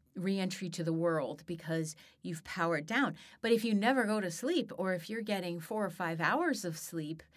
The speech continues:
I know there's some productivity people out there that suggest that, but I just don't think it's good for your physical self, and it's definitely not good for your soul traveling.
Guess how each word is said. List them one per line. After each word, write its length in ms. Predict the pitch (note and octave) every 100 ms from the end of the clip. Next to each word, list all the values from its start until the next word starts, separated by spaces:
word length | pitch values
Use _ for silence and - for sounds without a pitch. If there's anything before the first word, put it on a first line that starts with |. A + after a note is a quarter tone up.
| - - - - _
I 80 | E3+
know 180 | F3 G#3+
there's 240 | G#3+ E3+
some 200 | - F#3+
productivity 760 | - G3+ G#3 G3 - G3+ B3+ A3
people 320 | - E3+ E3+
out 160 | D3+ D#3
there 160 | E3+ D#3+
that 140 | D3
suggest 480 | - D#3+ F3+ A#3+ -
that, 200 | D3 -
but 120 | D3
I 120 | D3+ -
just 280 | A#3+ G#3+
don't 220 | F3+ D3+ -
think 220 | E3+ D#3+
it's 160 | D#3
good 240 | - F#3+ D#3+
for 220 | - D#3
your 260 | D3 C#3+ C#3+
physical 460 | - B3 C#4+ C#4+
self, 320 | C4+ C4 C4 - - - -
and 100 | E3+
it's 180 | E3 -
definitely 520 | G#3 G#3 A3 G#3 G3
not 260 | F3+ E3+ E3
good 220 | F3 E3
for 160 | - E3+
your 180 | D#3+ D#3
soul 320 | - D#3 D3+
traveling. 640 | - C#3+ C#3 C3 C#3